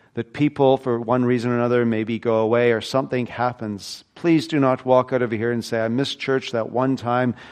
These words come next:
I'm going to hell. Pastor said so. There's no grace and mercy in the church." Please don't go to the, uh, reductio ad absurdum.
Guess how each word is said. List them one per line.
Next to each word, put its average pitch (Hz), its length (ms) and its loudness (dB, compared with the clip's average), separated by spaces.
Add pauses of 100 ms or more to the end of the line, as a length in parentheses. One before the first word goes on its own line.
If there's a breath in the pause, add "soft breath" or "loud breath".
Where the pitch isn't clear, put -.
(180 loud breath)
I'm 104 200 -4
going 131 240 4
to 127 100 0
hell. 120 260 2
Pastor 135 440 0
said 120 320 -4
so. 117 320 0
There's 107 240 -4
no 131 160 2
grace 127 420 0
and 120 80 0
mercy 117 300 -2
in 117 60 -2
the 113 40 -4
church." 123 340 -8 (220 loud breath)
Please 196 300 0
don't 123 480 0
go 120 180 2
to 117 160 -8
the, 117 260 -2 (380 loud breath)
uh, 110 240 0
reductio 131 720 0
ad 120 220 -2
absurdum. 117 640 -4